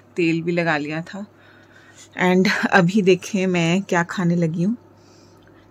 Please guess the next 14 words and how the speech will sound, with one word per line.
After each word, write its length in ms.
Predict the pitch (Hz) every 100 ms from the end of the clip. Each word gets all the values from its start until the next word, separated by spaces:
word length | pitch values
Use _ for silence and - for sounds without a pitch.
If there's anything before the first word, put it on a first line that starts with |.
| -
ये 760 | 180 180 196 202 208 214 220 220
यहाँ 440 | 208 190 185 196
पे 220 | 190 190 196
काली 380 | - 170 165
दाख 300 | 175 170 -
बोली 200 | 175 156
जाती 360 | 170 156 - 160
है। 180 | 180 220
जो 240 | 180 190
लोग 240 | 190 196 170
वैष्णो 460 | 170 151 - 196
देवी 240 | 185 190 190
गए 280 | 170 170
होंगे, 400 | 190 185 156 170